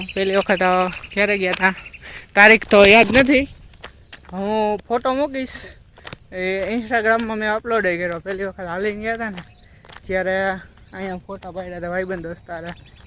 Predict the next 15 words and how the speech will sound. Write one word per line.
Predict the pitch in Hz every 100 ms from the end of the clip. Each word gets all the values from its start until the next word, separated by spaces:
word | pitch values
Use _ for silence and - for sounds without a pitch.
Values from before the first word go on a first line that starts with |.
| - - - - - -
અત્યારે | - 202 196 202
તો | 202 202 202 208 208 - _ _
એકલો | 202 214 208
જ | 208
આવું. | 240 233 202 202 - - - - - _ _ _ - - - _ _ - - - 185
પહેલી | 208 214
વખત | 214 214
ગયા | 220 247
તા | 226
ને, |
ત્યારે | 190 185
કેટલા | 208 285
જણા | 320 208 202
હતા | 185 190
કહું? | 208 339